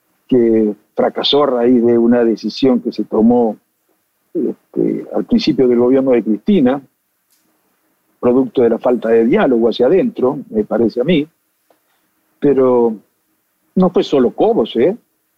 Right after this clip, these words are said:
También Cornejo. Diría más, Alfredo Cornejo, y no lo digo con espíritu chicanero, ¿eh? Eh,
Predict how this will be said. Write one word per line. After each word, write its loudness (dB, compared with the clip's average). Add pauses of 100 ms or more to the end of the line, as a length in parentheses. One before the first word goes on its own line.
(600)
También 0
Cornejo. -4 (1500)
Diría 0
más, -2 (100)
Alfredo 0
Cornejo, 0 (920)
y -8
no 2
lo 2
digo 2
con -4
espíritu -2 (140)
chicanero, -4
¿eh? 2 (2000)
Eh, -2